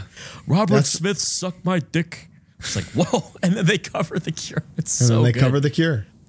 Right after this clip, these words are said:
Speaker 1: It's
Speaker 2: was
Speaker 1: awesome.
Speaker 2: probably insane. It was probably a bloodbath.
Speaker 1: God. It's so cool. It's so
Speaker 2: Nobody
Speaker 1: cool.
Speaker 2: else was doing that. Nobody
Speaker 1: Who
Speaker 2: else
Speaker 1: can do
Speaker 2: is
Speaker 1: that?
Speaker 2: doing that.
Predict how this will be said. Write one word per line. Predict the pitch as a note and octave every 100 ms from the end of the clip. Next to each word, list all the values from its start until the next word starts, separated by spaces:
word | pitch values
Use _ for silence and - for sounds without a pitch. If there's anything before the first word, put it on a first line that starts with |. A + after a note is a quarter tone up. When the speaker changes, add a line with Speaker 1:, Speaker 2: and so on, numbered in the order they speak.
| -
Speaker 1:
It's | C3+
Speaker 2:
was | A#2+
Speaker 1:
awesome. | C3
Speaker 2:
probably | D3 E3
insane. | D3+ C#3 - C3
It | D3
was | C#3
probably | F3+ D3
a |
bloodbath. | A2 A2 A#2+ D2 - - - - - _ _ _ _ _ -
Speaker 1:
God. | - - - - _ _ - - - - -
It's | -
so | - D4 D4+
cool. | - E3 D3 F2+
It's | G2+ G#2
so | - B2+
Speaker 2:
Nobody | F#3+ A#4 G#4+
Speaker 1:
cool. | A3
Speaker 2:
else | F#3
was | D#3 A2+
doing | F2+ F#2
that. | F#2 B2
Nobody | E3+ F3 G#3+
Speaker 1:
Who | G3
Speaker 2:
else | E3+
Speaker 1:
can |
do | G3+
Speaker 2:
is | -
Speaker 1:
that? | -
Speaker 2:
doing | E2+ E2
that. | -